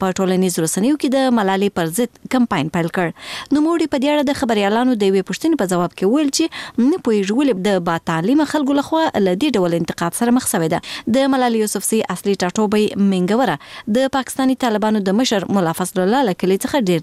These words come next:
لرې نه دی. ملا فضل الله په دوه زره اووم کال کې دغه سیمه ونیوله او په دوه زره دولسم کال کې برید کوونکي وګمارل چې د زده کړې دغه ځوانه فعاله په نشه کړې. ملاله تر ټپي کېدو وروسته بریتانیا ته یوړل سوه او تر درملنې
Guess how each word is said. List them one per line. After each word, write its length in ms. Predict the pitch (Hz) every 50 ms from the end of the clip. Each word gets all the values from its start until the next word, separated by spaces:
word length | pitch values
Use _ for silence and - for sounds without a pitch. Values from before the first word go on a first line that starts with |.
| 175 170
لرې 240 | 175 185 180 208 233 262 277
نه 80 | 202 170
دی. 60 | 160 160 185 - - - - - - 202
ملا 200 | 202 208 214 214 - 214
فضل 240 | 202 - 196 196 190
الله 280 | 208 233 262 262 - -
په 180 | 214 202 185 180
دوه 100 | 202 190 196
زره 120 | 190 190 - - 226 220
اووم 220 | 262 302 311 277 - 190
کال 100 | 170 -
کې 140 | 208 190 180
دغه 160 | 165 175 -
سیمه 160 | - 185 180 180
ونیوله 360 | 202 247 277 302 320 320 311 311
او 40 | 311 320
په 120 | 311 285 269
دوه 100 | 285 269 -
زره 120 | 262 269 233 233
دولسم 400 | 233 208 196 196 - 311 320 302 -
کال 120 | 262 233 220
کې 200 | - 247 240 208 202
برید 180 | 202 - - - 202
کوونکي 380 | 208 214 214 196 - 190 185 226
وګمارل 440 | 277 285 277 277 269 254 262 262 - -
چې 460 | 320 - - - - - - - 190 190
د 160 | 180 170 165 180
زده 140 | 247 262 -
کړې 120 | - 233 202 202
دغه 180 | - 170 170 -
ځوانه 260 | 180 175 165 160 151 -
فعاله 480 | 185 180 190 208 220 233 - - - -
په 140 | 226 202 175 156
نشه 280 | 143 151 - 139 - -
کړې. 120 | - - - - - - - - 247
ملاله 320 | 226 226 214 208 208 196 -
تر 80 | 185 - -
ټپي 140 | 180 - - -
کېدو 220 | 196 185 190 180
وروسته 340 | 185 208 240 240 - 196 180 170
بریتانیا 420 | 180 - - 180 170 180 196 247 277 -
ته 140 | 302 285
یوړل 220 | 285 285 294 285 285 -
سوه 100 | 320 330 - - - - - -
او 80 | 240 254 - 254
تر 100 | 226 190 180 180
درملنې 440 | 202 180 185 185 180 185 180 180